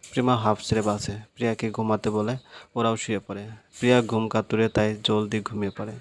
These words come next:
প্রিয়া ঘুমানোর পরে ঈশা প্রেমাকে শোয়া থেকে টেনে উঠিয়ে বলে, "এবার বল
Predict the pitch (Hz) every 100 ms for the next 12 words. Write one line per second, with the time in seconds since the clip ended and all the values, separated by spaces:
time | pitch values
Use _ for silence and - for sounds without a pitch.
0 | - - 120 117 104 110 107 107 104 110
1 | 110 110 117 - 104 - - - - -
2 | 117 110 110 113 104 - 107 104 - 120
3 | 135 120 107 101 98 104 101 107 113 -
4 | 117 107 104 107 127